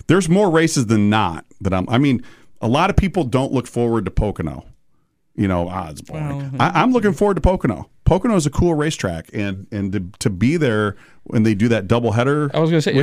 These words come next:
Speaker 1: weekend.
Speaker 2: is arca part of that?
Speaker 1: We are. We're, we're racing on Thursday. I, I just wanna be a part of it.
Speaker 2: And
Speaker 1: I think
Speaker 2: then
Speaker 1: it's
Speaker 2: there's
Speaker 1: gonna
Speaker 2: a
Speaker 1: be
Speaker 2: Friday and Saturday
Speaker 1: It's
Speaker 2: Cup
Speaker 1: a
Speaker 2: race.
Speaker 1: Saturday, Sunday Cup
Speaker 2: Or Sa-,
Speaker 1: races.
Speaker 2: yeah.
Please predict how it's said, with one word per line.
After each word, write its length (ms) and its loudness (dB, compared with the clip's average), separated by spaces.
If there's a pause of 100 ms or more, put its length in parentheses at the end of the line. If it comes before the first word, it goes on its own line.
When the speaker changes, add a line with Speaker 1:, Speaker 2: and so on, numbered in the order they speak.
Speaker 1:
weekend. 200 0
Speaker 2:
is 140 2
arca 300 2
part 240 0
of 80 -2
that? 260 0
Speaker 1:
We 140 2
are. 340 -2
We're, 200 2
we're 200 2
racing 320 0
on 140 2
Thursday. 580 -2 (380)
I, 240 -2
I 40 0
just 200 -6
wanna 180 2
be 80 0
a 40 0
part 240 2
of 60 0
it. 140 -8 (140)
Speaker 2:
And 80 -2
Speaker 1:
I 40 2
think 20 2
Speaker 2:
then 100 2
Speaker 1:
it's 80 4
Speaker 2:
there's 140 4
Speaker 1:
gonna 40 4
Speaker 2:
a 80 2
Speaker 1:
be 20 -8
Speaker 2:
Friday 340 0
and 120 -2
Saturday 680 0 (320)
Speaker 1:
It's 40 2
Speaker 2:
Cup 160 4
Speaker 1:
a 40 2
Speaker 2:
race. 100 2
Speaker 1:
Saturday, 420 2
Sunday 380 2
Cup 300 0
Speaker 2:
Or 140 2
Sa-, 180 -2
Speaker 1:
races. 240 0
Speaker 2:
yeah. 160 -2